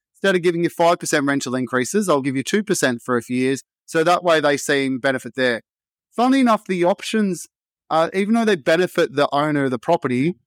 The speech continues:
they're actually for the tenant. It's for the tenant to get some form of security. They're not gonna be kicked out. So, like, if you're, say, say it's a retail one, it's a hairdresser, they've spent hundred thousand dollars fitting it out like a hairdresser. They don't wanna get to the end of the five-year lease and then you'd be like, "Nah,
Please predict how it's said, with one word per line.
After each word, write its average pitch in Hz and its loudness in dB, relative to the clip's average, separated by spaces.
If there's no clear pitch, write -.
they're 202 2
actually 233 0
for 214 -4
the 170 2
tenant. 147 -2
It's 143 -8
for 202 -2
the 226 0
tenant 170 0
to 147 -2
get 147 0
some 147 0
form 143 -2
of 131 -2
security. 127 -2
They're 120 -2
not 131 0
gonna 127 -4
be 120 0
kicked 131 -4
out. 120 2
So, - -6
like, 139 0
if - -10
you're, 190 2
say, 254 0
say 247 0
it's 220 -6
a 180 0
retail 147 2
one, 101 -4
it's - -14
a 135 -6
hairdresser, 139 0
they've 262 0
spent 180 -2
hundred 143 -2
thousand 131 0
dollars 131 0
fitting 127 -2
it 120 0
out 120 2
like 113 -6
a 113 -8
hairdresser. 131 0
They 247 0
don't 247 2
wanna 185 2
get 151 0
to 147 -2
the 135 2
end 131 0
of 127 -2
the 120 -6
five-year 120 0
lease 123 -2
and 131 -2
then 127 -2
you'd 131 -2
be 127 0
like, 117 -2
"Nah, 160 2